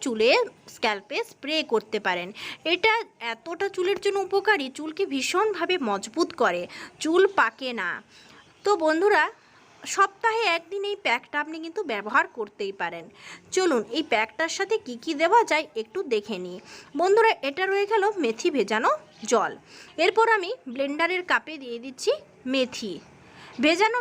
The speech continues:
মেথি দিয়ে দিচ্ছি। এরপর এর সাথে আমি কিছুটা জল দিয়ে দেব এবং মেথিটা খুব ভালোভাবে বেটে নেব।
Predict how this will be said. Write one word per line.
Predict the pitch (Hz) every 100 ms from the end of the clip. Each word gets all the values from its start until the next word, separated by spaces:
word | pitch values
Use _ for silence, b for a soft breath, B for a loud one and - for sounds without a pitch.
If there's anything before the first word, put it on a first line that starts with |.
| 403
মেথি | 277 359
দিয়ে | 392 262 202
দিচ্ছি। | 190 - - 202 202 - - - - - - - - -
এরপর | 415 - 440 330 320
এর |
সাথে | 311 349 349 415 - B B
আমি | - 254 302
কিছুটা | 294 269 269 571 - _
জল | 220 262 226
দিয়ে | 202 190
দেব | 185 170 180 B B B
এবং | 269 359 330
মেথিটা | 254 302 381 349 415 b b
খুব | - 403 254
ভালোভাবে | - 262 311 392 339 302 392
বেটে | 277 240 220
নেব। | 190